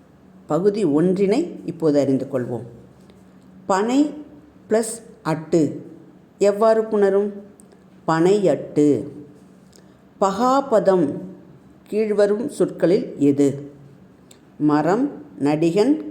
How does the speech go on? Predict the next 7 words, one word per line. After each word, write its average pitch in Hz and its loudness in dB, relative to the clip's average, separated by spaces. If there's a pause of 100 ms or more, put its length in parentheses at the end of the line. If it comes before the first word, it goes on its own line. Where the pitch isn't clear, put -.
(120)
கரியன், 170 2 (200)
கண்ணன். 156 0 (520)
இவற்றுள் 170 0 (260)
பகாபதம் 190 0 (300)
மரம். 139 0 (1900)
ஆடு, 180 0 (100)
சாட்சி, 170 -4